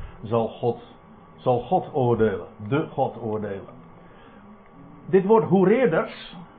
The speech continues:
nou, daar staat pornos. En dat, eh, is een, ja, een prostituut, maar dan een man. In de, pornos, dat geeft aan dat het een man is. Een hoereerder.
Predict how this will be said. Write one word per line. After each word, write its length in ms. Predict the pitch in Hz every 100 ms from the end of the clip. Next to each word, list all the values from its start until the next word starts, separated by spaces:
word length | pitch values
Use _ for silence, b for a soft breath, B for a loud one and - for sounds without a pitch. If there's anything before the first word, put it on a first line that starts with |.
| - - - - - -
nou, 240 | 120 113 - - - -
daar 140 | - 131
staat 360 | 143 117 - - -
pornos. 800 | 160 165 165 226 - - - - - - - - - - - - - - - - - - - - - - - - - B B B B
En 200 | - 165
dat, 200 | 147 139 - 113
eh, 80 | 117 113 92 B B - - - -
is 380 | 127 120 - -
een, 320 | 110 104 98 87 - - -
ja, 240 | 120 117 - - -
een 80 | -
prostituut, 520 | - 107 - - 151 139
maar 100 | 107
dan 200 | 104 107
een 100 | 104
man. 360 | 98 101 156 -
In 120 | 107
de, 120 | 117 -
pornos, 480 | - 117 107 113 - 104
dat 120 | 95
geeft 220 | - 95
aan 140 | 95 95
dat 100 | 90
het 120 | 90
een 80 | 95
man 220 | 98 104
is. 180 | 101 - -
Een 120 | 117
hoereerder. 840 | 107 123 117 110 92 87 104 131